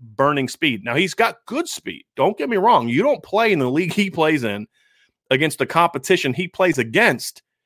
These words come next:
if you can't run. But to be a top hundred guy, I think you need to have great size, or you have,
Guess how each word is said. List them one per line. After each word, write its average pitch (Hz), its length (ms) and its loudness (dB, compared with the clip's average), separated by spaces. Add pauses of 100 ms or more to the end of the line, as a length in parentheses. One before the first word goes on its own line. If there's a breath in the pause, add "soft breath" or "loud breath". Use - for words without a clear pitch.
(140)
if 110 140 -10
you 240 140 0
can't 262 240 2
run. 202 320 0 (920)
But 170 180 2
to 190 100 2
be 196 120 4
a 170 40 0
top 170 240 2
hundred 247 260 -2
guy, 147 140 2
I 147 40 2
think 160 220 -6
you 156 140 -4
need 147 160 -4
to 135 80 0
have 120 140 -2
great 127 280 0
size, 165 420 2
or 123 60 -6
you 127 100 -2
have, 117 180 -2